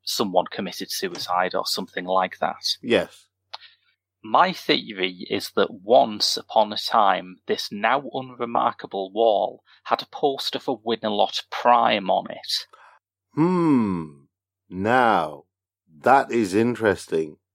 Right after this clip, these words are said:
Speaker 1: What if the dog can pick up the psychic trace of that dog food advert?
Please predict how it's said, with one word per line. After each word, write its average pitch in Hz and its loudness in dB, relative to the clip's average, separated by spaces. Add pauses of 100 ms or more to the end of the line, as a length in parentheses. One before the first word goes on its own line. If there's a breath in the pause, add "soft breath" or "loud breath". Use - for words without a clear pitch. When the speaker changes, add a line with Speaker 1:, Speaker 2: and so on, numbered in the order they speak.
(440)
Speaker 1:
What - 4
if - -4
the 113 0
dog 113 2
can 98 -6 (100)
pick - -4
up - 0 (120)
the 135 -14
psychic - -6
trace 107 -2
of - -8
that 101 2 (120)
dog 101 2
food 95 -8
advert? 92 -2